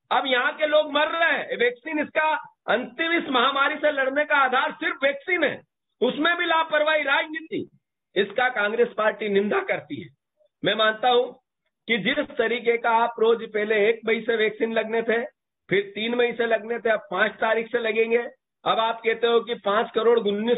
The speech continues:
लाख वैक्सीन जब मिलेगी तब मध्य प्रदेश की पूर्ति होगी। जो तरीका, इसमें तो पांच साल नहीं हो सकती, तो पांच साल तक लोग मरते रहेंगे। इसको लेकर आपको सकारात्मक कार्य योजना ल-, बनानी पड़ेगी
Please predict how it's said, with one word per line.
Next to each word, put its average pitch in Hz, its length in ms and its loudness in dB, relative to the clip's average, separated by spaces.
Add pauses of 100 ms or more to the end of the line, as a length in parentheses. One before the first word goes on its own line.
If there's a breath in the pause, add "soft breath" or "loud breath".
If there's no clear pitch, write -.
(120)
लाख 226 260 2
वैक्सीन 220 420 -2 (300)
जब 226 140 0
मिलेगी 233 460 0 (380)
तब 233 120 2
मध्य 247 240 -2
प्रदेश 233 340 0
की 240 100 -8
पूर्ति 208 340 -6
होगी। 226 300 0 (400)
जो 277 180 4
तरीका, 294 520 -2
इसमें 285 260 -6
तो 294 100 2
पांच 240 360 -2
साल 240 300 0
नहीं 233 140 2
हो 202 100 2
सकती, 196 480 -8 (200)
तो 226 80 2
पांच 240 340 0
साल 247 340 0
तक - 120 -2
लोग 240 220 0
मरते 240 260 -2
रहेंगे। 254 380 -2 (640)
इसको 190 340 -2
लेकर 214 300 2
आपको 202 340 0
सकारात्मक 208 640 -2
कार्य 190 280 0
योजना 202 320 2
ल-, 185 140 0
बनानी 170 360 0
पड़ेगी 220 420 -2